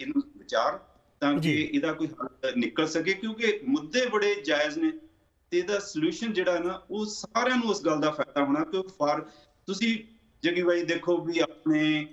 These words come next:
Speaker 1: ਇੰਡੀਆ ਦੇ ਵਿੱਚ ਸੈਵਨਟੀ ਪਰਸੈਂਟ ਜਿਹੜੀ population ਆ ਨਾ, ਉਹ ਫਾਰਮਿੰਗ ਨਾਲ ਜੁੜੀ ਆ, directly or indirectly। ਸੋ ਇਹ, ਇਹਨਾਂ ਕਾਨੂੰਨਾਂ ਦਾ ਜਾਂ ਫਾਰਮਿੰਗ,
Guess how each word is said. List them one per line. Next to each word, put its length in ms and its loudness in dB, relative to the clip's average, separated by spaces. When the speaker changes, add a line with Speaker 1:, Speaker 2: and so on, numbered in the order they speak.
Speaker 1:
ਇੰਡੀਆ 360 2
ਦੇ 140 -2
ਵਿੱਚ 220 0
ਸੈਵਨਟੀ 840 -2
ਪਰਸੈਂਟ 440 0
ਜਿਹੜੀ 220 2
population 600 -2
ਆ 80 0
ਨਾ, 200 -6
ਉਹ 400 0
ਫਾਰਮਿੰਗ 420 0
ਨਾਲ 180 0
ਜੁੜੀ 360 0
ਆ, 100 2
directly 560 -2
or 100 0
indirectly। 440 -8
ਸੋ 520 0
ਇਹ, 200 0
ਇਹਨਾਂ 240 0
ਕਾਨੂੰਨਾਂ 640 0
ਦਾ 140 2
ਜਾਂ 280 -2
ਫਾਰਮਿੰਗ, 640 -2